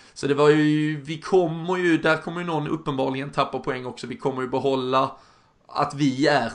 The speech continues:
på den där fjärdeplatsen, men det kommer ju samtidigt, alltså nu, nu ökar ju däremot gapet, troligtvis kanske mot Chelsea, mot United och så vidare, så det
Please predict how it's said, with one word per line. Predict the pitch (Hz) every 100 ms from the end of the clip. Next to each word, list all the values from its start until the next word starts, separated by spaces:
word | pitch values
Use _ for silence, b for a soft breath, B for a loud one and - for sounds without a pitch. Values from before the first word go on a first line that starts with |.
| -
på | -
den | 127 123
där | 120 123 123 - 117
fjärdeplatsen, | 127 123 113 - 117 - 131 127 -
men | 127 127 120 120 120 120 b b _ -
det | 131
kommer | - 135 127 120 127
ju | 127
samtidigt, | 127 - 131 127 - 127 123 117 127 131 127 127
alltså | 123 127 - _
nu, | 131 131 135 135
nu | 131 131
ökar | 143 143 143 143 123
ju | 123
däremot | 117 117 117 -
gapet, | 117 113 - 120 - -
troligtvis | - 127 123 117 113 -
kanske | 107 104
mot | 120 113
Chelsea, | - 113 113 - 113
mot | 110 117 113
United | 113 110 113 -
och | 117 -
så |
vidare, | 123 123 117
så | 117
det | 123 120